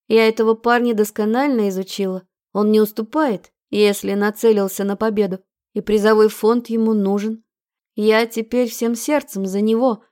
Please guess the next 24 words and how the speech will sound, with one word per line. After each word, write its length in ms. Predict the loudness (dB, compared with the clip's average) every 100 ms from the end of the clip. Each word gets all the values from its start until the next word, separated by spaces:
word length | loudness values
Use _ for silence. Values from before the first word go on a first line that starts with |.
| _ -4
но 240 | 0 2
на 140 | 2
самую 420 | 0 0 0 0 0
последнюю 640 | -4 -2 2 2 2 -4
уступку 540 | -4 -4 -6 -8 -6
Эдику 480 | 0 0 -2 -10 -16
готова. 640 | -12 -10 -10 -6 -4 -6 -12 _ _ _
Столько 540 | _ -4 0 0 0 -2
лет 320 | 2 0 -2
следовала 640 | -8 -4 -2 -2 -2 -4 -4
этой 340 | -6 -4 -2
инерции. 640 | -2 -2 -4 -8 -12 -12 -14 _ _
Как 280 | -4 -4 -4
теперь 400 | -10 -8 -2 -2
с 120 | -2
неё 220 | -6 -4
свернуть? 640 | -4 -6 -4 -4 -8 -12 _ _ _ _ _ _ _ _
Молча 400 | -2 0 0 -4
кивнула 560 | -4 -2 0 2 2 2
и 160 | 0
вернулась 560 | 0 0 0 0 -2 -4
в 40 |
его 220 | -6 -2 -2
объятия. 640 | -2 -2 -4 -4 -12 -14